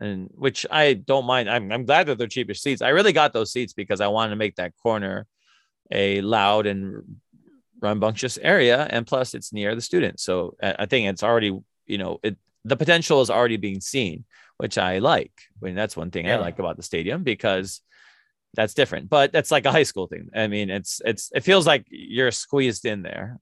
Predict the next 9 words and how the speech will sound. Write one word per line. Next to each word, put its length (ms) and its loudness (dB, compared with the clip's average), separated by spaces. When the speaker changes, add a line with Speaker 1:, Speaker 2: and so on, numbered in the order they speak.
Speaker 1:
and 180 -2
you 140 0
are. 320 0
Um, 420 0
and 260 -4
it's 180 -4
very, 360 4
it's, 400 -4
eh, 120 4